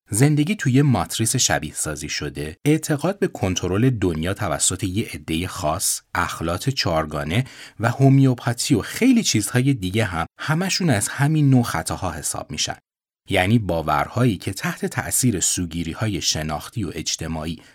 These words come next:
پدیدار و به سرعت به دیگران منتقل می‌شن. اما سوال همچنان پابرجاست. اگر انقدر ساده لوحیم،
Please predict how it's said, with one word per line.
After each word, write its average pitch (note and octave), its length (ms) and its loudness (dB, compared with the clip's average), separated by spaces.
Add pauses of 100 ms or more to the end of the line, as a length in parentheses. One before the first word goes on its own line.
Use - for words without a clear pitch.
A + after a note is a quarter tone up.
(100)
پدیدار D#2+ 640 -4 (380)
و C#3 80 2
به C#3+ 180 4
سرعت E3 520 2
به C3 80 4
دیگران F#2 460 -2
منتقل D#2 580 -4
می‌شن. - 300 -6 (640)
اما G#2+ 220 2
سوال G2+ 580 2
همچنان F3+ 600 0
پابرجاست. - 880 -6 (240)
اگر C#3 340 0
انقدر D#2 480 -4
ساده D#2+ 420 -2
لوحیم، D#2+ 540 -4